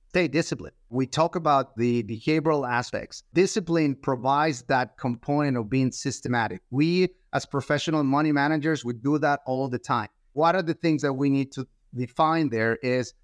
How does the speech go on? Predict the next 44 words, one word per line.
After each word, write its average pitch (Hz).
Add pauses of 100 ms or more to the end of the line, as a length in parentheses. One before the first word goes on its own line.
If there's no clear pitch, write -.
(100)
when 196
are 220
you 185
gonna 165
rebalance? 120
How 143
often 160
are 160
you 143
gonna 139
rebalance? 120
You're 120
gonna 117
rebalance 120
every 175
quarter. 160
You're 110
gonna 117
rebalance 131
when 147
you 147
hit -
certain 131
limits. 107
Are 120
you 120
gonna 127
rebalance 139 (220)
on 143
an 147
annual 160
basis? 104 (300)
What 165
are 208
those 165
things 160
that 147
you're 143
gonna 135
do 139
and 123 (100)
keep -
that 127 (140)
discipline? -